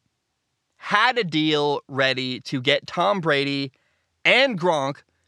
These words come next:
to go play in Vegas for the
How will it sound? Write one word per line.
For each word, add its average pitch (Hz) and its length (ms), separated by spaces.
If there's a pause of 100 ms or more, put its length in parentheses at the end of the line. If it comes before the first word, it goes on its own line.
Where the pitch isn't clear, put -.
(100)
to 147 80
go 165 200
play 160 260
in 151 140
Vegas 131 580
for 127 560
the 117 460